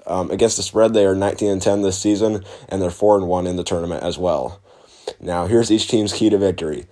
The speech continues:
Gonzaga needs to control Baylor from the field. They had trouble doing that against U C L A. If they have any hope of winning, they gotta do that. Baylor's key is to get going early. They did that against Houston, and it paid off. So my pick,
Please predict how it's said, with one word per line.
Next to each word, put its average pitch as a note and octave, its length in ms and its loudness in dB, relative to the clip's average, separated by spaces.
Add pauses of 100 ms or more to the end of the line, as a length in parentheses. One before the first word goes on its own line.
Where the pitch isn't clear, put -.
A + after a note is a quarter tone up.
(260)
Gonzaga G#2 420 4
needs G#2+ 200 -4
to G2+ 120 -2
control G#2 380 2
Baylor G2+ 300 4
from F#2 160 -4
the F2 80 -4
field. D#2 380 -6
They E2 80 -4
had F#2 180 0
trouble A2 240 4
doing G#2 220 2
that G2+ 160 4
against G2 240 -2
U G2+ 80 2
C - 160 -6
L G2 120 2
A. F#2 280 0 (420)
If D#2 220 -8
they G#2 200 2
have G2+ 160 0
any G#2+ 200 0
hope G#2 220 2
of G2 120 0
winning, F#2 420 -2
they E2+ 120 -6
gotta E2+ 240 -2
do E2 100 -8
that. D#2 280 -6 (460)
Baylor's A2 360 6
key A2 180 2
is G#2 80 0
to G2 80 -6
get F#2 180 2
going F#2+ 220 0
early. D#2 300 -2
They D#2+ 120 -8
did G2 200 0
that G2+ 120 8
against G2 280 0
Houston, G2+ 360 -2
and E2 140 -6
it - 140 -8
paid E2 200 -4
off. C2 300 -8 (680)
So - 220 0
my G2+ 220 4
pick, F#2 400 0